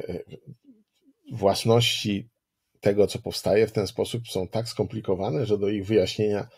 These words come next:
trzeba było kiedyś stworzyć tak naprawdę odrębną dziedzinę wiedzy, odrębną dziedzinę nauki, czyli chemię. Ale dzisiaj już, y, różnica pomiędzy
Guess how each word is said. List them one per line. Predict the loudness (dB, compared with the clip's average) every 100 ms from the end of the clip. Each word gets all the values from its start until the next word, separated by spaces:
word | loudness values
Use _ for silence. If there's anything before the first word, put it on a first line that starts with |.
| -20 -20 -12
trzeba | 4 8 8
było | 8 4 6
kiedyś | 6 6 4
stworzyć | 0 0 0 2 -2
tak | -2
naprawdę | -2 0 0 2 0 -2 -8 -20 _ -2
odrębną | 2 6 6 6 2 2
dziedzinę | -2 -2 -2 0
wiedzy, | 4 6 6 0 -6 -20 -20 -20 -6
odrębną | 0 2 2 2
dziedzinę | 0 -2 0 0 2
nauki, | 2 0 -2 -8
czyli | -2 0
chemię. | 0 -2 -4 -10 -20 -20 -20 _
Ale | 6 10 10 8 -4 -20 -10
dzisiaj | -2 0 4 6 8
już, | 8 6 2 -10 _ -16
y, | -16 _ _ -20 -12 -10 -10 -16 _ -14 0
różnica | 4 6 6 6 6 6
pomiędzy | 4 4 2 4 2